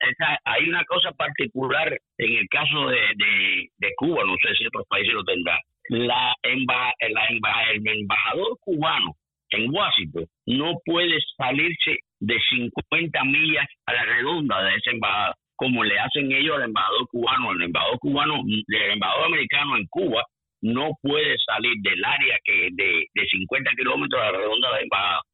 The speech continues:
Entonces esta gente viene aquí, eh, traído por personajes, personajes de estos aquí, políticos, políticos corruptos que hay, que no cabe duda que son corruptos, porque nosotros elegimos a un, a un,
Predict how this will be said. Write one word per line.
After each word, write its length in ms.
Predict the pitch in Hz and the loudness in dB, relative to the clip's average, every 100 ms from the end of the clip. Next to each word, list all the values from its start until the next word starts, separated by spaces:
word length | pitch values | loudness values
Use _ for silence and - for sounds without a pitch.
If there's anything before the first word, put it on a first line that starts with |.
| _ | _
Entonces 280 | 95 139 151 | -2 0 0
esta 200 | 151 175 | 0 -2
gente 300 | 196 202 185 | 0 0 0
viene 360 | 160 190 190 165 | 2 2 2 0
aquí, 320 | 151 147 170 - _ _ _ - | 0 -2 -2 -8 _ _ _ -4
eh, 240 | 101 98 | -2 0
traído 440 | - 110 135 190 131 | 0 0 2 0 -2
por 200 | 127 98 | -2 -4
personajes, 640 | 123 110 104 110 160 165 147 - | 0 0 0 0 0 -2 -4 -4
personajes 640 | 113 110 104 127 165 170 | -2 -2 0 0 2 0
de 100 | 143 | 0
estos 160 | 165 - 135 | -2 0 -2
aquí, 300 | - 165 - _ _ | 0 -2 -2 _ _
políticos, 640 | 104 104 - - - - 151 - _ _ | -2 0 0 0 -4 -2 -6 -8 _ _
políticos 560 | 95 98 131 160 143 156 - | -4 0 0 0 -2 -4 -4
corruptos 600 | 131 113 110 196 - - - | -2 -2 0 -2 -2 -4 -2
que 120 | 92 | 0
hay, 200 | 95 - - _ | 2 2 0 _
que 120 | - | -4
no 140 | 76 82 | -4 0
cabe 280 | 104 113 | 0 2
duda 240 | 113 131 - | 2 0 0
que 80 | - | -2
son 180 | 127 | -2
corruptos, 420 | 117 104 113 143 160 | -2 -2 0 -2 -2
porque 360 | 110 98 95 - _ _ _ | -2 -2 -2 -4 _ _ _
nosotros 680 | 92 104 - 139 180 220 202 | -4 0 0 0 -2 -2 0
elegimos 640 | 165 135 120 165 196 185 143 | 2 0 2 2 0 0 0
a 100 | 123 | 0
un, 460 | 139 175 165 143 - - _ | 0 0 0 -2 -4 -10 _
a 220 | - 92 | -2 0
un, 100 | 113 | 0